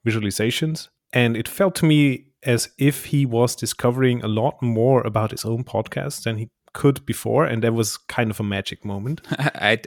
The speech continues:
Speaker 2: I did. I definitely did. Because, uh, we had access to all the, the data in Spotify for our German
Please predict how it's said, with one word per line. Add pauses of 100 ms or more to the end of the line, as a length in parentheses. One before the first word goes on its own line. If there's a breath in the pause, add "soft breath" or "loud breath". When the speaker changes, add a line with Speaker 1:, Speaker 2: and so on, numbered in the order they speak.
Speaker 2:
I
did.
I
definitely
did. (520 loud breath)
Because,
uh, (300)
we
had
access
to
all
the, (240)
the
data
in
Spotify (420)
for
our
German